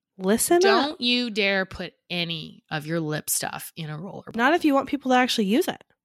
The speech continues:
Speaker 1: You
Speaker 2: Right.
Speaker 1: know?
Speaker 2: Yeah.
Speaker 1: Yeah.
Speaker 2: If you want it looking, it's sitting on their counter and then people ranting about it on their podcast that millions of people are gonna hear, then go ahead.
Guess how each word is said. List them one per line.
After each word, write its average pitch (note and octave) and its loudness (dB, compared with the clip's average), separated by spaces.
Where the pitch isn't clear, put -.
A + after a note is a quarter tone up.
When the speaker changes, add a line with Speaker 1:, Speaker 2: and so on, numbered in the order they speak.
Speaker 1:
You G3+ 0
Speaker 2:
Right. F3 4
Speaker 1:
know? F3 -8
Speaker 2:
Yeah. G#3+ 0
Speaker 1:
Yeah. F#3 0
Speaker 2:
If A3 0
you C#4+ -2
want E4+ 0
it C4+ -2
looking, C#4 -2
it's A3+ -2
sitting B3+ 0
on A#3+ 2
their F#3+ 0
counter A#3+ 0
and G#3+ 2
then G#3+ 2
people G3 -2
ranting A#3+ -2
about G3 2
it G3+ 2
on G3 0
their F#3 -2
podcast A#3+ -2
that F#3 2
millions C#4 0
of A3+ 2
people A3 -2
are G#3+ 2
gonna G3+ -2
hear, A#3 -2
then D4+ -2
go D4+ 2
ahead. C#4 -2